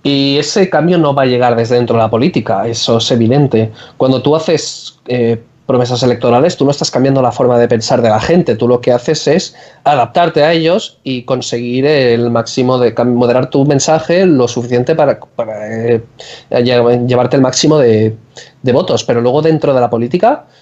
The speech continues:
tú no vas a intentar cambiar la mente de la gente, tú vas a convencerles de lo tuyo, bueno, tú vas a adaptarte a ellos, comprarlos y metértelos en el bolsillo.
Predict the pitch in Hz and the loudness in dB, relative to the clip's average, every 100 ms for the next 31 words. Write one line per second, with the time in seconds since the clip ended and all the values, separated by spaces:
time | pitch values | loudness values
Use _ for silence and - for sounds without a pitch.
0 | _ _ - 160 165 127 160 - - 127 | _ _ -2 0 2 2 0 -2 -6 -4
1 | 123 120 120 131 123 120 131 127 120 120 | -2 -2 0 0 0 2 2 0 -2 -2
2 | 123 127 123 117 113 - 151 202 117 123 | 0 0 0 0 0 0 0 2 0 2
3 | 139 - 170 170 135 110 110 160 151 113 | 0 0 -2 0 -2 -2 0 2 2 2
4 | 120 113 143 156 170 202 - 120 117 131 | 0 0 0 0 0 0 0 -2 0 0
5 | 151 202 214 - - 139 131 151 139 156 | 2 2 0 -2 -4 -2 0 -2 0 2
6 | 156 170 214 - 131 117 135 151 185 220 | 2 2 0 -2 -4 0 0 0 0 -2
7 | - 120 120 143 143 165 127 110 - 185 | -4 -2 0 -2 0 0 0 -2 -2 0
8 | 113 | 0